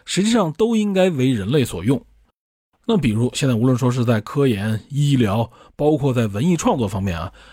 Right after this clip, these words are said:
，A I已经能够提供更多的可能性，等于是建立了一个新的台阶，让人类呢能够在这个台阶的基础之上更上一层楼。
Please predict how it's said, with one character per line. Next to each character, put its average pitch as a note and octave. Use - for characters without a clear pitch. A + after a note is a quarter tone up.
，A G3
I F#3+
已 A2
经 C3+
能 C3+
够 D3
提 C3+
供 C#3
更 E3+
多 F3
的 D3
可 -
能 F#2+
性， A2+
等 B2
于 F#3+
是 A#3
建 G3+
立 D3+
了 D3+
一 D#3
个 C#3+
新 F3+
的 D#3+
台 A2+
阶， A2
让 E3+
人 A2
类 C3
呢 A2
能 G2
够 D3+
在 F3+
这 D3+
个 C3+
台 A#2+
阶 D#3
的 D3
基 D3+
础 C3+
之 C3
上 B2+
更 G#3+
上 B2+
一 A2+
层 G#2+
楼。 F2+